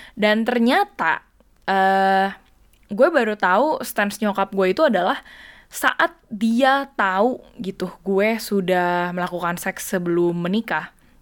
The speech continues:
Dia, ya gue nggak tahu sih dia marah apa gimana ya. Cuma dia cuma ngomong, "Ya, ya mau gimana? Maksudnya anak udah dikirim ke luar negeri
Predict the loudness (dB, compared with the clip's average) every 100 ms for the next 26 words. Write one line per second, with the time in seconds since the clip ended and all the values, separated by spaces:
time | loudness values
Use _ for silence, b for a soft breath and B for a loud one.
0 | _ _ _ _ -20 -20 B B B B
1 | B B -4 0 4 4 4 0 -4 _
2 | _ -4 0 2 2 2 0 0 2 4
3 | 2 0 -4 -2 0 2 2 0 0 0
4 | 4 4 4 2 4 4 4 2 -2 B
5 | B B B 0 2 4 4 2 0 _
6 | -2 0 2 4 2 2 2 2 -2 -2
7 | -2 -2 -2 _ _ _ _ _ _ -4
8 | -2 0 0 0 -2 2 2 2 0 -2
9 | 0 0 -2 -4 -2 0 0 -2 -2 -2
10 | -4